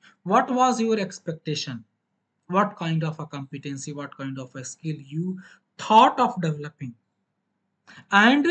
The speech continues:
what level of your expectation is satisfied? And what should be done in order to satisfy your expectation?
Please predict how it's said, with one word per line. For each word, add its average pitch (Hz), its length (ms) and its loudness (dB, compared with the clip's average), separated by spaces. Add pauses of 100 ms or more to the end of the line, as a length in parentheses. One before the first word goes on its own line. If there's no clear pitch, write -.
(500)
what 226 340 2 (800)
level 233 840 4 (120)
of 175 380 2 (140)
your 160 420 0 (880)
expectation - 1080 -6
is 180 180 -6
satisfied? 107 640 -16 (2000)
And 233 320 8
what 247 280 4
should 190 400 -4
be 233 400 -2 (180)
done 247 420 0
in 202 200 -4 (120)
order 165 480 -6
to 233 120 -6
satisfy 151 720 -10 (420)
your 170 300 -8
expectation? - 840 -20